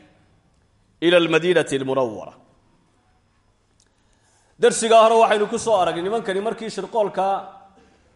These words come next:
iyo wada tashiga dulmiga ku salaysan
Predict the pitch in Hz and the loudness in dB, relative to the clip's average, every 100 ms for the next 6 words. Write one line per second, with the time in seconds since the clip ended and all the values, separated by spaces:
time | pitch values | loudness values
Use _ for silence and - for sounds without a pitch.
0 | _ _ _ _ _ _ _ _ 156 214 | _ _ _ _ _ _ _ _ 0 2
1 | 196 175 220 - 180 185 196 196 190 220 | 2 0 -2 -4 -2 0 2 4 2 0
2 | 214 170 156 156 208 156 127 120 151 | 0 -2 -2 -4 -4 -4 -4 -6 -8